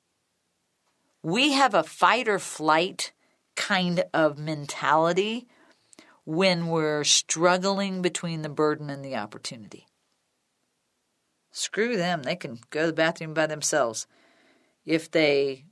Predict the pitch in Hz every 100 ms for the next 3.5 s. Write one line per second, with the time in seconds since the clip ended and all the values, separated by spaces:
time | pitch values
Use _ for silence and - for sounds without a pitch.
0 | _ - - 185 185 180 160 151 - 190
1 | 196 226 170 139 139 139 196 214 214 208
2 | 185 165 139 123 104 - - 190 196 190
3 | 180 175 180 - -